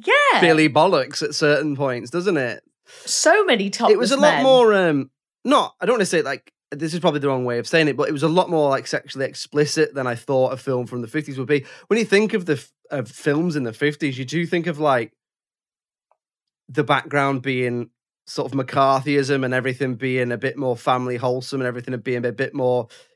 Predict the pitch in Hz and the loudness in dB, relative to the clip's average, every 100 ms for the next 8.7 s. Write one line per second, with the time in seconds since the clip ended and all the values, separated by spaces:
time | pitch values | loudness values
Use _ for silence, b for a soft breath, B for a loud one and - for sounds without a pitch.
0 | - 123 139 127 131 139 131 127 127 123 | -12 -2 0 0 0 0 0 2 2 2
1 | 123 117 131 123 - 165 147 131 127 135 | 0 -4 -4 -4 -4 -2 0 0 0 -2
2 | 127 139 131 123 120 139 131 147 131 120 | -2 -4 -2 -2 -6 -14 -8 -2 -2 -2
3 | 120 - 175 165 - 180 170 B B B | -6 2 2 2 -4 0 0 B B B
4 | - 170 - 240 220 - - 190 185 135 | -2 -2 0 0 0 -2 -2 0 2 0
5 | - 143 143 139 156 143 131 123 147 165 | -2 -2 -2 2 2 2 -4 0 -2 -2
6 | 139 135 - - 123 - _ 139 120 156 | -2 -2 -2 -4 -8 -8 _ -14 -8 -2
7 | 143 - - 165 143 131 143 139 123 143 | -4 -4 -2 -2 -2 -2 -2 -2 -4 -6
8 | - 131 131 139 127 123 120 | -8 -12 -6 -2 0 0 -6